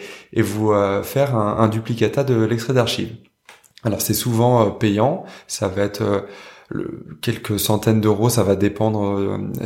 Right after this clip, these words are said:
de, ça va dépendre des, des marques, mais là aussi ça va pas donner la, la valeur de, de la pièce. Il y a aussi, donc, comme je vous le disais, les, les certificats d'authenticité. Alors là, il faut avoir vraiment la, la montre, euh,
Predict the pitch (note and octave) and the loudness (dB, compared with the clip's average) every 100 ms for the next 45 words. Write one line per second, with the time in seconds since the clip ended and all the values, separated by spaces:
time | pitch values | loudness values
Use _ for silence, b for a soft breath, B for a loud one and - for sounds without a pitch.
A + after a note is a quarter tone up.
0 | A#2 - - A#2 G#2 G#2 G#2 G#2 A2+ G2+ | -6 -8 -12 -6 -4 -4 -6 -4 -2 -2
1 | A2 A2+ G#2 G2+ G2+ G#2 G#2+ D3 E3+ - | -2 -2 -2 -4 0 0 4 2 0 -8
2 | - B B A2+ C#3 C3+ B2+ C3+ A2+ E3 | -10 B B 2 4 6 4 4 2 0
3 | D#3+ G#2+ G#2+ C#3+ B2 A2 B2+ C3 G#2+ G#2 | 0 2 2 2 2 2 2 2 0 0
4 | G2+ G2 B B - G#2 G2+ G#2 B2+ B2+ | -4 -6 B B -4 -2 2 2 2 2
5 | A2+ G#2+ G#2 G2+ A2+ A2 - - - - | 2 2 0 0 2 2 -2 -6 -6 -10
6 | B B B B B G2+ G2 - A2+ G#2 | B B B B B 0 0 2 2 2
7 | G#2 G2 G2+ G2+ G#2 A2 G2+ G2 G#2+ A#2+ | -2 -4 -4 -2 2 2 2 2 0 0
8 | A2+ - A#2 A#2+ A2 G2+ G2+ - - - | -2 -4 -4 0 0 0 -2 -6 -6 -8
9 | - D3+ G3+ - F#2+ G2 A2 A#2 A2+ G#2 | -4 -4 -4 -6 -4 0 2 2 2 0
10 | G2 A2+ G2+ F2+ F#2+ G#2+ A2+ G2+ G2+ G2 | 4 2 2 -2 0 2 4 4 2 0
11 | G2 G2+ G#2 - G#2+ | -2 -4 -6 -4 -2